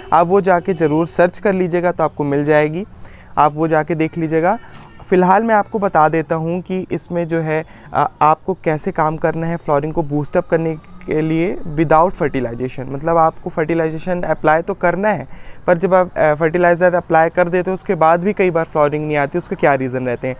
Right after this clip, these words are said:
देखिए उसका सबसे main reason रहता है दोस्तों dead heading या pinching। तो dead heading करने के लिए देखिए जैसे अब ये plant रहते हैं,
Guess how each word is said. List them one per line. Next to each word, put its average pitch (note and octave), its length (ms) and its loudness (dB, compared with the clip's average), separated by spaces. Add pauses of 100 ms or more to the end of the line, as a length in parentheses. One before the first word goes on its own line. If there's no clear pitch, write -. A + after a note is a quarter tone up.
(280)
देखिए A#3 220 2
उसका A#3 200 -2
सबसे A3+ 300 0
main F#3+ 280 2
reason F3+ 300 2
रहता D3 280 0
है D#3+ 60 2
दोस्तों D#3 400 -2
dead D#3 240 6
heading D#3+ 360 -2
या E3 100 0
pinching। C3 460 -4 (520)
तो G#3+ 60 2
dead F#3 320 4
heading A3 360 2
करने G3+ 260 2
के G3+ 100 -2
लिए G3+ 120 2
देखिए F#3 300 2
जैसे F#3+ 280 0
अब F#3+ 180 4
ये F#3 180 4
plant E3 400 2
रहते C#3+ 260 2
हैं, D3 140 -2